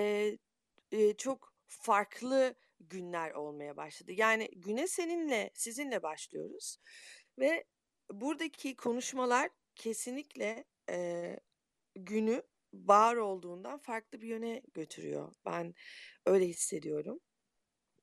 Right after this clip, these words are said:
Tekrar, e, sana, e, bu sabrın, e, disiplinin, motivasyonun,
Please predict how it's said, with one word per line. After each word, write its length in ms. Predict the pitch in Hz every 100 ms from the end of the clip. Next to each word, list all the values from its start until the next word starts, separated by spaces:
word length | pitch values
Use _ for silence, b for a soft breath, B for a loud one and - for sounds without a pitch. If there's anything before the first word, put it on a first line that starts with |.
| - _ _ _ _ - - _
Tekrar, 600 | - 220 220 247 226 240 -
e, 280 | 190 190 185
sana, 440 | - 202 202 214 226 b b b -
e, 240 | - 185 175
bu 100 | 214
sabrın, 680 | - 208 208 190 190 202 254 _ _ _ -
e, 180 | 185
disiplinin, 720 | 170 190 220 - 190 180 180 220 _ _
motivasyonun, 960 | - 185 - 226 202 202 - 175 160 180